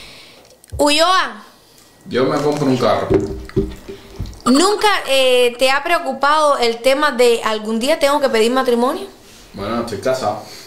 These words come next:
Speaker 1: No, no, no. Tú sabes a lo que yo, de lo que yo hablo. Tú no estás casado. Tú nunca te has casado can, can, can, can con tu novia, con una novia tuya, con una pareja tuya donde tú le dices,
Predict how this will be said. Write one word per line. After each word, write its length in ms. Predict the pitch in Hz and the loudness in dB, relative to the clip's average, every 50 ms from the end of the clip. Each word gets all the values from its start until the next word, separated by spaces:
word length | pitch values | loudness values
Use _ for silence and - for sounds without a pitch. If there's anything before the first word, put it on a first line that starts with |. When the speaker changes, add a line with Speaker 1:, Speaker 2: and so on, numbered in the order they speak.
| - - - - - - - - - - - - - | -20 -20 -20 -20 -20 -20 -20 -20 -20 -20 -10 -2 0
Speaker 1:
No, 220 | 240 240 226 214 208 | 2 2 2 2 0
no, 120 | 196 190 | -4 -6
no. 120 | 180 175 - - - | -8 -10 -12 -14 -6
Tú 140 | - 254 262 | -4 0 2
sabes 260 | 311 311 311 294 262 | 2 4 4 2 2
a 20 | |
lo 100 | 240 220 | 0 -2
que 100 | 214 214 | -4 -2
yo, 160 | 220 220 202 | -2 -2 -2
de 140 | 214 214 214 214 | -2 0 0 0
lo 80 | 208 | 0
que 100 | 214 220 | 2 2
yo 140 | 226 226 196 | 2 2 2
hablo. 180 | 185 185 185 190 | 2 0 -4 -4
Tú 80 | 254 | -2
no 80 | 269 302 | -2 -2
estás 220 | 302 302 311 302 | 0 -2 -2 -2
casado. 500 | - 359 359 - - 196 196 196 190 - - - - - - - - - - - - | -2 -2 -2 0 0 0 0 -2 -2 -6 -12 -18 -20 -20 -20 -20 -20 -20 -20 -6 -2
Tú 100 | 226 233 | 0 0
nunca 260 | 247 277 294 320 311 | 2 2 2 0 0
te 80 | 311 302 | 0 0
has 60 | 302 | -2
casado 360 | 302 311 302 302 320 311 311 | 0 -2 -2 0 0 0 2
can, 200 | 294 269 254 247 | 2 0 -2 -2
can, 160 | 240 254 247 | -2 -4 -2
can, 160 | 240 247 247 254 | -2 -2 -2 -2
can 160 | 302 349 359 | -2 -2 -2
con 160 | 359 320 285 | -2 -2 0
tu 120 | 269 240 | 2 2
novia, 360 | 226 208 190 190 180 180 - - - - - | 2 2 2 0 0 -2 -4 -6 -12 -14 -4
con 220 | - 214 214 220 | -2 0 2 2
una 180 | 247 285 294 277 | 2 2 2 2
novia 340 | 277 277 285 294 277 269 269 | 2 2 2 2 2 0 0
tuya, 260 | 240 214 196 190 190 | -2 0 0 0 0
con 180 | 185 202 208 220 | 0 2 2 2
una 200 | 254 277 277 269 | 2 2 2 0
pareja 320 | 269 254 269 277 269 269 | 0 0 0 -2 -2 -2
tuya 200 | 285 285 294 294 277 | -2 0 2 2 2
donde 180 | 254 226 208 | 0 0 -2
tú 120 | 214 233 247 | 0 2 4
le 120 | 254 240 | 4 4
dices, 400 | 240 262 262 269 269 262 262 | 4 4 2 0 0 0 -2